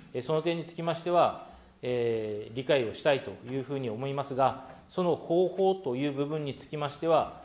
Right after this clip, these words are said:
私は理解できるものでありますし、えー、支持をしたいというふうに考えているところであります。えー、今後も引き続きですね、えー、この点につきましては、取り組みを、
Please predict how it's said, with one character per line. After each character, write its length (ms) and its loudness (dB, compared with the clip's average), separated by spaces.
私 300 -2
は 140 6
理 180 -4
解 240 2
で 120 -4
き 140 -2
る 100 -2
も 120 -4
の 120 -2
で 80 0
あ 60 0
り 100 -6
ま 120 -4
す 140 -16
し、 260 -4
え 120 -6
ー、 20 -6
支 200 -4
持 120 0
を 140 2
し 100 -12
た 140 2
い 80 -4
と 160 -8
い 120 -6
う 40 -6
ふ 120 -6
う 60 -4
に 240 -8
考 220 -2
え 200 0
て 280 0
い 220 -6
る 120 -4
と 140 -6
こ 140 -4
ろ 100 -2
で 100 4
あ 60 4
り 80 -2
ま 120 0
す。 200 -12
え 120 2
ー、 40 0
今 160 4
後 100 2
も 100 2
引 220 -2
き 0 -
続 220 -4
き 100 -6
で 100 0
す 60 -10
ね、 240 -6
え 760 -2
ー、 840 -20
こ 80 -2
の 120 0
点 180 2
に 120 -4
つ 120 -16
き 100 -4
ま 120 0
し 80 -10
て 100 2
は、 320 8
取 160 -2
り 40 -10
組 140 0
み 100 2
を、 260 4